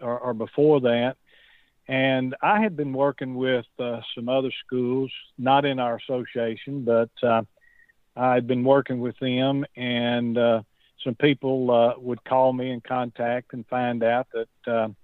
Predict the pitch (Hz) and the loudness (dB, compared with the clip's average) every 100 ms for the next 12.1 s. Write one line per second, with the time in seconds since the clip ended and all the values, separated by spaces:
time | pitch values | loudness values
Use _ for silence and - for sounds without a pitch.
0 | _ _ _ _ _ - 120 113 113 143 | _ _ _ _ _ -10 -4 -2 -2 -2
1 | 139 131 127 135 120 110 143 156 - 143 | 0 2 2 2 -2 4 4 4 0 -2
2 | 156 131 131 123 110 - 139 135 123 131 | 0 0 -2 -4 -6 -2 0 2 2 2
3 | 156 139 123 - - 131 - _ 110 120 | 2 2 -2 -6 -4 -4 -4 _ -10 -8
4 | 117 - 160 151 120 113 120 - 131 131 | -6 -2 0 0 0 0 0 -2 -2 -2
5 | 113 104 - 127 117 123 127 110 - 139 | -4 -6 -2 -2 0 0 0 -2 -2 2
6 | 143 - 113 113 123 120 117 _ - _ | 2 0 -6 -6 -2 -2 -2 _ -20 _
7 | - 175 151 170 170 139 - 147 147 127 | -2 -2 4 4 4 0 0 2 2 0
8 | 113 135 123 113 123 120 - 135 127 107 | -2 -2 0 -2 -4 -6 -6 -2 0 -2
9 | 120 127 127 120 - - 131 123 123 117 | 0 0 0 -8 -12 -4 0 0 0 -4
10 | 123 123 - 117 - 135 131 123 120 117 | -6 -6 -4 -8 -2 2 4 6 2 0
11 | _ _ _ _ _ _ _ 123 127 127 | _ _ _ _ _ _ _ 0 4 6
12 | 123 | 4